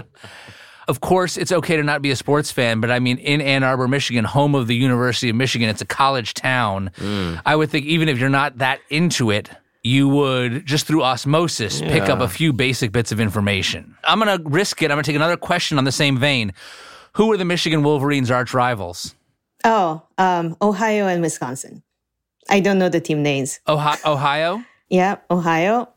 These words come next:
Speaker 2: Ooh.
Speaker 3: and Wisconsin.
Speaker 2: Dan's looking a little disappointed. He's writing.
Speaker 1: Okay. All right, so that's four questions in.
Speaker 2: One question left.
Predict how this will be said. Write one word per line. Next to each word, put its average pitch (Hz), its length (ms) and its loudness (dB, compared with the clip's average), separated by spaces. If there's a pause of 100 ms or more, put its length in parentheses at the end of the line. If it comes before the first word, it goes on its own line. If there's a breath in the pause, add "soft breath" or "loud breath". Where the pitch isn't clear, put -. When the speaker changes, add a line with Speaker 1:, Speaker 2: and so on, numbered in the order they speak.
(340)
Speaker 2:
Ooh. 90 420 -4
Speaker 3:
and 170 440 2
Wisconsin. - 680 -4 (140)
Speaker 2:
Dan's 101 260 -2
looking 110 220 0
a - 20 -2
little 104 160 0
disappointed. 95 800 -2 (320)
He's 92 180 -6
writing. 92 600 0 (360)
Speaker 1:
Okay. 107 280 -8 (340)
All - 80 4
right, 151 180 0
so - 80 -2
that's 160 220 0
four 175 260 0
questions 156 560 -2
in. 113 300 0
Speaker 2:
One 98 240 4
question 107 320 0
left. 85 400 -4